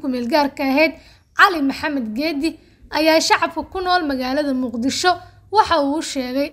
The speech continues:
inay hubka ay haystaan ku soo wareejiyaan dowladda muddo saddex cisho gudahood ah. Maanta oo kale sanadkii labada kun iyo sagaalkii, Allaha u naxariistay Xasan Mayow Xasan,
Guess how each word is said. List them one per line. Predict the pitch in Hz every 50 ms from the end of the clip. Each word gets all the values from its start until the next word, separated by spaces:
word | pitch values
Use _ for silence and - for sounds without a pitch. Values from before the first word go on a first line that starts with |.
| -
inay | 349 302 285 285 277
hubka | 262 254 349 359 370 - - 349
ay | 302 277 262
haystaan | 240 254 240 240 - - 330 311 302 -
ku | - 403
soo | - - 349 311 285 254
wareejiyaan | 247 240 247 226 208 - - 294 285 269 254 233
dowladda | 233 262 269 294 330 285 269 339 339 349 - - - - _ _ _ -
muddo | 320 349 311 403 427 -
saddex | - - 440 392 330 311 254 - -
cisho | 254 247 - 381 349 262
gudahood | 226 254 262 311 277 269 254 233 - -
ah. | 202 - - - _ _ _ _ _ _ - - - - _ _ _ _ _ _ _ _ _ _ _ - - -
Maanta | 285 330 370 427 381 - 392 370
oo | 359
kale | - 359 339 349
sanadkii | - - 349 330 277 269 - - 339 320
labada | 320 320 349 320 330 -
kun | - 311 285 262
iyo | 240 -
sagaalkii, | - - - - 285 311 320 311 - 320 311 302 - - - - - -
Allaha | - 285 311 349 403 381 370 381
u | 381 370
naxariistay | 330 - 320 302 311 294 - - - 339 330
Xasan | - - 359 339 - 349 320 285
Mayow | 285 302 311 302 285 269 269
Xasan, | - - 339 339 - 359 349 339